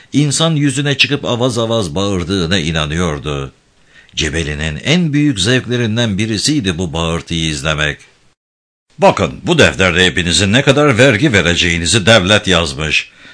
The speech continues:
Devlet, saltanat her kulunun nerede olduğunu, ne iş yaptığını bilir.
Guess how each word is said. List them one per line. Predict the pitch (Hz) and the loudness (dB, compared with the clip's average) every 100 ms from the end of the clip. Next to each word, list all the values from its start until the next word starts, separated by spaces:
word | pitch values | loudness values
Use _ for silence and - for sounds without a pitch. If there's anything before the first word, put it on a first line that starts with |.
| _ | _
Devlet, | 110 139 135 170 185 | 6 6 6 4 4
saltanat | - 139 139 135 160 - | -2 0 0 2 2 2
her | 117 185 156 | 2 2 0
kulunun | 101 87 104 85 | -2 0 0 2
nerede | 104 131 90 | 2 2 2
olduğunu, | 113 92 87 87 85 85 | 2 0 0 0 0 0
ne | 120 131 | 4 4
iş | 127 139 | 4 4
yaptığını | 127 - 127 113 | 2 2 2 2
bilir. | 90 76 73 69 | 2 0 -2 -4